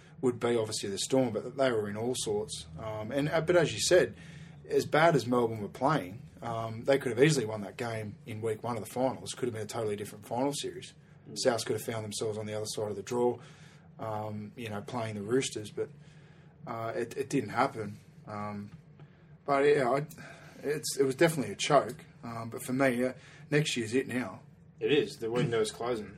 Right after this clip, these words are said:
Speaker 2: 'cause they're gonna have to upgrade people. They've already upgraded McQueen. They lost a lot of depth in Peets and Hunt and whatnot. Starling, they stripped out probably six or seven good
Speaker 1: Asatasi,
Speaker 2: young
Speaker 1: Crocker.
Speaker 2: players. Uh, you've got
Speaker 1: A lot of older
Speaker 2: Everingham.
Speaker 1: guys.
Speaker 2: They're all kinda gone. A lot of young backs,
Speaker 1: Yeah.
Speaker 2: but
Speaker 1: King, Peets.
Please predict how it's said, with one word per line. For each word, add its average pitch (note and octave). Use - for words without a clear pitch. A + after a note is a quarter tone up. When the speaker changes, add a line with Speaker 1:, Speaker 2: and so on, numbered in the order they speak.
Speaker 2:
'cause G#2+
they're A2
gonna A#2
have A2
to A#2+
upgrade A2+
people. G#2+
They've G#2
already A2+
upgraded A2+
McQueen. A#2
They A2+
lost B2
a B2
lot A#2+
of G2+
depth A#2+
in A2
Peets A2
and A2
Hunt A#2
and A2
whatnot. C3
Starling, B2
they A#2+
stripped A#2+
out A2+
probably A2+
six B2+
or B2+
seven B2
good -
Speaker 1:
Asatasi, -
Speaker 2:
young A2+
Speaker 1:
Crocker. A2+
Speaker 2:
players. A#2
Uh, G#2
you've G#2+
got C3+
Speaker 1:
A -
lot C3
of A2
older B2
Speaker 2:
Everingham. B2
Speaker 1:
guys. A#2+
Speaker 2:
They're B2
all A2+
kinda G#2+
gone. A#2
A B2
lot A#2+
of G#2+
young G#2
backs, A2+
Speaker 1:
Yeah. A#2
Speaker 2:
but G#2+
Speaker 1:
King, C3
Peets. B2+